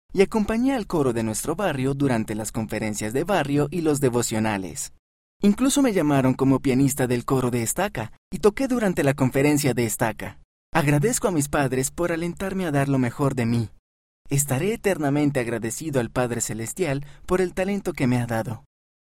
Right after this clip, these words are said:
Sé que algún día podré utilizar mis talentos en la misión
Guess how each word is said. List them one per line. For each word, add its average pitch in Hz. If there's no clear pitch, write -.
Sé 262
que 254
algún 143
día 123
podré 151
utilizar 151
mis 117
talentos 120
en 117
la 110
misión 143